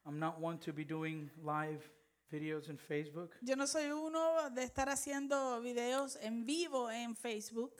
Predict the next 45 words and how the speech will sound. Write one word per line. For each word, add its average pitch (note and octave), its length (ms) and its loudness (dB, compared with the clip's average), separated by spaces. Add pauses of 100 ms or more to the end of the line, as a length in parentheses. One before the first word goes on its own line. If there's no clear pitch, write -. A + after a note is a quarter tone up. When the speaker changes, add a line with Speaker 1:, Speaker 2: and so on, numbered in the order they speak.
Speaker 1:
but C#3 420 2
I C#3+ 60 -6
just - 180 -12
wanna D3 160 -4
say D3 200 -4
hi. E3 360 -2 (160)
Speaker 2:
pero A3 200 0
simplemente A#3+ 580 0
quiero A#3+ 160 -2
decirle A#3 380 -2
hola A3+ 220 0
a - 20 -2
Speaker 1:
And, - 80 -8
Speaker 2:
todos. D#4+ 400 2
Speaker 1:
and C#3 160 -4
I C3+ 120 -2
see D3+ 400 -6 (380)
some D3 300 -8
of C#3+ 100 -8
you C#3+ 140 -6
saying C#3+ 360 -8
hi D3 180 0
back, D#3 340 -2
and D3 120 -6
so - 120 -12
yay. G#3 600 0 (280)
Speaker 2:
<laughs> - 260 -16
Así C4 240 0
que C4 140 6
veo B3+ 200 6
a C#4+ 60 10
algunos C#4+ 320 4
de C#4 60 -10
ustedes D4 260 4
comentando, C4+ 540 4
diciendo C4 440 4
hola C4+ 220 6
de B3 80 4
vuelta, C4+ 360 4
así B3+ 180 -2
que A#3+ 220 0
yay. D#4 460 -2
Speaker 1:
<laughs> G3+ 1080 -2 (640)
And D3 140 -2
so, D#3 360 2